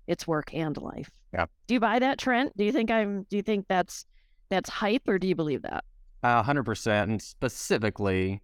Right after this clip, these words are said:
Speaker 2: when you talk about news outlets and how they represent data, there are plenty of use cases. I mean, you could search this for the, on, on the internet, um, of where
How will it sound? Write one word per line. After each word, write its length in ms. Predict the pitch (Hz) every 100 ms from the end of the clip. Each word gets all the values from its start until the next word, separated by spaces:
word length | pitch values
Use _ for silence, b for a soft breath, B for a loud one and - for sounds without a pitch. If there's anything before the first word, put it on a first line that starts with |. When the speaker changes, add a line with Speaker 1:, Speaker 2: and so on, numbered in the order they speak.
| _
Speaker 2:
when 140 | - 104
you 60 |
talk 200 | 101 110
about 380 | 107 104 98 - _ _ _ -
news 300 | 107 123 113
outlets 500 | 113 113 107 90 -
and 600 | 98 98 98 98 95 92
how 180 | 107 98
they 220 | 98 104
represent 680 | 87 104 - 92 98 107 90
data, 400 | 95 101 110 107 - _ -
there 160 | 104 117
are 140 | 113
plenty 260 | 90 127 120
of 120 | 95
use 180 | 104 101
cases. 380 | 104 98 104 92
I 40 |
mean, 140 | 98
you 80 | 104
could 160 | 101 90 -
search 340 | - 107 101
this 140 | 101
for 160 | - 101
the, 180 | 92 -
on, 160 | 101 92
on 120 | 104
the 100 | 95
internet, 420 | 104 98 92 90 _ _ _ -
um, 560 | 95 98 95 95 92 -
of 180 | 104 90
where 720 | 95 101 101 98 95 95